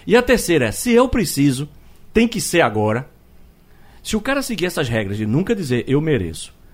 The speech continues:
ao se deparar com a necessidade de compra, o interesse de comprar alguma coisa, ele pensar se pode.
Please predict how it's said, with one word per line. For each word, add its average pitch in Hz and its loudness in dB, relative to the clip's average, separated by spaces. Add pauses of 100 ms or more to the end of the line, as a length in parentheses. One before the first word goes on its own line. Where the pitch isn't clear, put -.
(460)
ao 101 0
se 113 -4
deparar 131 2
com 185 -6
a 156 -2
necessidade 120 -4
de 117 -8
compra, 92 -8
o 95 -6
interesse 113 -2
de 131 -10
comprar 135 0
alguma 131 0
coisa, 95 -6
ele 110 -6
pensar 123 -6
se - -8
pode. 85 -8